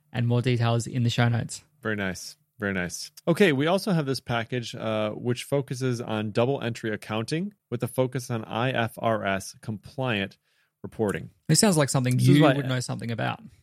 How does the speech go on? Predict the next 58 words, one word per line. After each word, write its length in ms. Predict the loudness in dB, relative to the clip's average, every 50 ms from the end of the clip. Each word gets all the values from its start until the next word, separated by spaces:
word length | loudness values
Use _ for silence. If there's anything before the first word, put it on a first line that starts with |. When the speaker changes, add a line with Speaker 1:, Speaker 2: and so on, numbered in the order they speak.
| _ _
Speaker 2:
You 100 | 0 2
know 120 | 4 4 4
what? 340 | 4 4 2 0 -2 -4 -4
Like, 240 | -2 -2 -2 -4 -4
I 120 | -4 -2 -2
actually 420 | -2 -2 -2 -4 -4 -2 -2 -2
don't 360 | -2 -2 -2 -2 -2 -2 -2
know 180 | -2 -2 0 0
as 120 | -2 -2
much 200 | -4 -6 -6 -4
as 80 | -6 -6
I 60 | -6
probably 420 | -4 -4 -4 -4 -4 -4 -6 -6
should. 280 | -6 -2 -2 -2 -2 -2
I 200 | -4 -4 -6 -4
think 180 | -4 -6 -6 -4
about 220 | -2 -2 -2 -2
a 20 |
year 240 | -2 -2 -2 0 0
ago, 240 | 0 0 0 0 0
I 60 | -2
had 180 | -2 -4 -4 -6
to 80 | -4 -4
write 200 | -4 -4 -4 -4
an 100 | -6 -6
app 300 | -6 -4 -6 -6 -6 -4
that 340 | -2 0 0 0 -2 -2 -2
was 480 | -2 0 0 -2 -2 -4 -8 -8 -8 -8 -8
sort 400 | -6 -6 -4 -2 0 2 2 2
of 140 | 2 0 0
like 220 | -2 -2 -2 -2 -2
this. 160 | -2 -2 -2
It 80 | -2 -2
wasn't 360 | 0 2 0 0 0 -4 -4
as 240 | -4 -4 -4 -4 -6
strict 420 | -8 -10 -6 -4 -4 -4 -2 -4
on 80 | -4 -4
the 60 | -4
compliance 560 | -4 -4 -6 -6 -4 -4 -2 -2 -2 -4 -4
side 220 | -4 -2 0 0 0
of 100 | -2 -2
things, 260 | -2 -2 -2 -2 -4
but 140 | -4 -4 -4
we 60 | -2
really 260 | 0 2 2 2 2
did 240 | 2 0 -2 -2 -2
need 160 | -4 -6 -6
to 60 | -4
have, 260 | -4 -4 -4 -4 -6 -6
like, 200 | -2 -2 -2 -2
comprehensive 640 | -2 -4 -6 -4 -4 -4 -6 -6 -6 -8 -8 -10 -4 -2
ledgers. 420 | -2 -2 0 -2 0 2 2 2
Speaker 1:
Mm-hmm. 160 | 4 4 2 0 -2 -6 -14 -20 -4 2
Speaker 2:
Uh, 100 | 2 2
but 160 | 2 2 0 0
this 160 | 0 0 0
is 180 | 0 0 0
actually 600 | 0 2 0 0 0 -2 -2 0 2 2 2 0